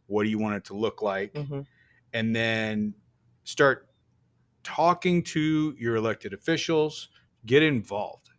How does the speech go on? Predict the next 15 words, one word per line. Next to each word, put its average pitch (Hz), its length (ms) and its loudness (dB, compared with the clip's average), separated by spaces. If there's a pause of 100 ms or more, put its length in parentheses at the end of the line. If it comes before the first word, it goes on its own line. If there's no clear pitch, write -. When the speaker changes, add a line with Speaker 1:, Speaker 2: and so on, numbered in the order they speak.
Speaker 1:
If 131 220 -10
you're 262 180 0
not 214 220 2
involved, 135 680 0
if 113 200 -6
you're 190 100 0
not 170 400 0 (360)
involved 123 480 2
in 104 260 0
one 151 320 4
nonprofit, - 720 -4 (560)
you're 127 100 -2
not 143 160 0
involved 127 380 2
in 107 80 -4